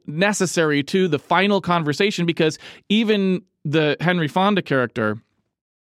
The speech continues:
didn't think necessarily at the beginning that the person was innocent.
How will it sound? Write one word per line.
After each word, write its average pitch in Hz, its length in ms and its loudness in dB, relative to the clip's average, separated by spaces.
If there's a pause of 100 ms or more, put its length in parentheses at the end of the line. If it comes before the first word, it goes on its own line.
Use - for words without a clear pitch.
(500)
didn't 208 360 2
think 247 380 0
necessarily 151 580 0
at 135 80 -2
the 143 60 -4
beginning 151 340 0
that 143 120 -2
the 139 80 -4
person 135 320 -2
was 113 120 -4
innocent. 139 420 -4